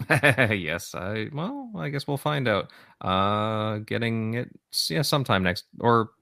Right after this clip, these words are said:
yeah, sometime this week, actually. So I guess, yeah, we'll find out. I'll let you know. I'll let you know. Uh, but yeah, guys, again, I really enjoyed tonight's chat,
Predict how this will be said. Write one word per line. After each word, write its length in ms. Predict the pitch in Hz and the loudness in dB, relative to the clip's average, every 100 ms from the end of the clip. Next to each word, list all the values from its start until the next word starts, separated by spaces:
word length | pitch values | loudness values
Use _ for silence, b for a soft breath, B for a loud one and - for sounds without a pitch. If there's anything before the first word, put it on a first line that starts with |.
| _ | _
yeah, 140 | - 170 | -2 2
sometime 400 | - 226 208 202 | 4 6 4 4
this 160 | 208 | 2
week, 140 | 120 101 | 0 4
actually. 320 | 95 - 98 | 4 2 -2
So 200 | 107 104 | 0 2
I 60 | 110 | 2
guess, 300 | 117 - - b b b - | 0 0 -6 b b b -4
yeah, 80 | 131 | 2
we'll 120 | 113 | 4
find 240 | - 127 | 6 8
out. 60 | 120 | 8
I'll 80 | 113 | 10
let 200 | 139 - | 8 8
you 60 | |
know. 180 | 107 64 - _ - | 2 0 -8 _ -4
I'll 100 | 90 | -2
let 200 | 104 104 | 0 0
you 60 | |
know. 200 | 85 65 - _ _ B B B B _ - | -4 -4 -8 _ _ B B B B _ -2
Uh, 260 | 101 104 | 4 4
but 120 | 110 160 | 6 6
yeah, 120 | 185 | 8
guys, 260 | 175 170 | 10 8
again, 440 | 147 143 156 143 135 | 6 4 6 6 6
I 120 | 127 | 6
really 340 | 127 135 135 | 6 4 4
enjoyed 260 | 127 127 117 | 4 4 2
tonight's 260 | 123 117 - | 2 2 0
chat, 480 | - 120 117 120 | 0 4 6 6